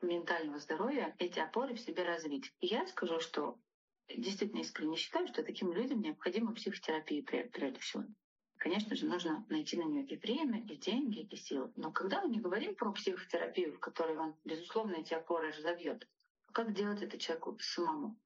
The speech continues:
Ну, вообще, базовая такая вещь, как алфавит. Буквально вот с чего начинают любые психотерапевты, когда видят перед собой зависимого человека. Это увеличение, постепенное, по порядочку, увеличение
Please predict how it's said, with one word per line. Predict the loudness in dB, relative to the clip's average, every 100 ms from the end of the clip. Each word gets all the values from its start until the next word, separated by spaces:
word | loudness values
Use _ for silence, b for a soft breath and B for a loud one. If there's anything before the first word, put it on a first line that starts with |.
| -8
Ну, | -2
вообще, | 0 2 0 0 -4 -6
базовая | 2 2 0 -4 -4
такая | -6 -6 0
вещь, | 0 2
как | -2 0
алфавит. | -2 0 0 0 0 -2 -6 _
Буквально | -4 0 0 0 0
вот | -2 -4
с |
чего | -4 2 2
начинают | 2 0 0 0 0
любые | 0 0
психотерапевты, | 2 -2 -4 -4 -4 0 0 0 0
когда | 0 0 0
видят | -2 -2 -4 -8 -6
перед | -6 -4
собой | -4 0 2
зависимого | 2 0 -2 -2 -4 -4
человека. | -4 0 0 0 -2 B B B B B
Это | -2 2 -2 -2 -2
увеличение, | 0 2 2 2 2 2 2 2 0 -2 _ -2
постепенное, | -2 0 2 2 2 0 0 -4 _
по | -4
порядочку, | 0 2 2 2 2 0
увеличение | 0 0 0 0 2 4 4 0